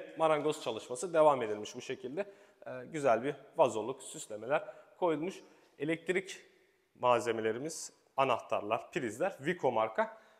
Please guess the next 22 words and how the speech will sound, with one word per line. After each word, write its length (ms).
Zaten 440
eğer 440
biraz 260
içli 300
dışlıysanız 640
bu 80
işlerle 560
elektrik 420
malzemelerinde 720
en 220
kaliteli 360
marka 420
Vico'dur. 400
Ee, 340
banyolarda 640
da, 140
banyo 280
malzemelerinde 640
de 140
Vitra'dır. 500
Bu 300
villada 460